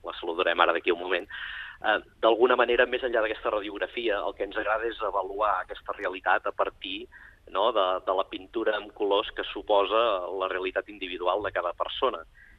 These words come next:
I quan passem a aquesta realitat, eh, realment veiem que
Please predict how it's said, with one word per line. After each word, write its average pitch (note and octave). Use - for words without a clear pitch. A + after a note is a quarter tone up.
I G#2
quan G2
passem A#2
a B2+
aquesta -
realitat, G#2
eh, F#2
realment G#2
veiem A2+
que G#2+